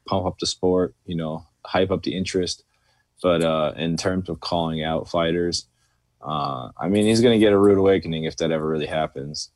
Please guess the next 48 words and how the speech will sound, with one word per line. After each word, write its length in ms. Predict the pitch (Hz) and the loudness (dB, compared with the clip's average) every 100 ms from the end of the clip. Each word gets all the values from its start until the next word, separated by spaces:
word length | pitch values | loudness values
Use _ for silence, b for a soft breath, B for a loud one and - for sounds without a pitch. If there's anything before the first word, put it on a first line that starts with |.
| _ _ _ | _ _ _
Um, 440 | 71 65 65 55 - | -10 -8 -8 -6 -2
but 140 | 69 | 0
again, 240 | 82 90 87 | 2 2 2
that's 180 | 90 | 0
M 160 | 90 90 | 0 -2
M 140 | 80 | -2
A. 200 | 87 85 | -2 0
That's 240 | 80 82 - | -2 -4 -4
not 220 | 78 - | -6 -4
really, 400 | 78 78 76 71 _ _ _ _ | -2 -2 -4 -8 _ _ _ _
uh, 320 | 65 62 55 - - _ - | -4 -2 -4 -6 -14 _ -12
<clears throat> 0 | |
that's 640 | 110 110 104 78 87 - | -8 -4 -2 -4 -4 -4
not 220 | 87 - | -4 -4
really 200 | 90 85 | -4 -2
boxing. 580 | 78 82 87 - 80 80 b b b b _ - | 0 -2 0 -2 -6 -10 b b b b _ -8
And 460 | 80 78 76 76 | -6 -4 -4 -4
I 160 | 69 76 | -2 0
just 260 | 82 80 - | 0 0 0
think 180 | 85 | -2
he's 140 | 92 85 | 0 0
trying 200 | 107 104 | 0 2
to 40 | |
look 120 | 101 | 2
for 140 | - 101 | 4 2
a 60 | |
big 220 | 95 98 - | 4 2 4
payday. 420 | 92 95 95 92 | 2 4 4 4
You 140 | 92 | 4
know, 300 | 87 87 90 _ - _ | 0 -4 -8 _ -20 _
the 140 | 85 90 | -6 0
whole 160 | 95 | 0
thing 220 | - 95 | 2 0
about 220 | 90 90 87 | 2 2 4
YouTube 460 | 95 90 98 85 | 4 4 2 2
being 180 | 95 90 | 0 0
the 180 | 87 87 | 0 0
YouTube 300 | - 90 82 _ _ | 2 0 0 _ _
sensation 640 | - 95 90 92 92 101 90 | -4 -2 2 2 2 0 -4
is 100 | 82 | -2
that 200 | 90 82 - - | -2 -2 -6 -4
you 140 | 87 | -2
ma-, 140 | 76 - | 0 -2
you 160 | 82 | -2
monetize 680 | 85 87 85 - 85 80 - | -2 -2 -4 -4 -2 -2 -2
what 100 | - | -4
you 100 | 82 | -4
do. 280 | 78 82 | -2 -2